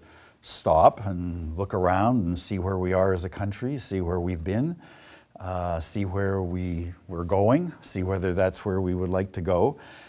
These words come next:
and, and, and just to get a sense of ourselves. And, uh, and so we thought that the, the best approach is not to look back,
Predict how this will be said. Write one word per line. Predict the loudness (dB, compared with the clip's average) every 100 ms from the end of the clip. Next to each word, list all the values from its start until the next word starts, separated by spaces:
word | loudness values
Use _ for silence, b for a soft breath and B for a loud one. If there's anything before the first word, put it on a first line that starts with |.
| B B _ 0
and, | 4 8 6 6 0 -4
and, | -4 -2 -2 -2
and | -4 -4
just | -4 -4 0
to |
get | 4 4 4
a | -4
sense | 0 0 0 -4
of | -4
ourselves. | -2 -4 -4 -8 -8 -16 -20 -20 -18
And, | -10 -6 -4 -4 -4 -4
uh, | -4 -4
and | -6
so | 0 2
we | 2
thought | 2 0 0
that | -2 -6
the, | -6 -8 -8
the | -8
best | 2 2 2 -2
approach | -2 0 -2 -4 -12 -18 b b b b b b _ 0
is | 2 6
not | 8 8 6
to | 2
look | 0 -2
back, | -6 -4 -4 -4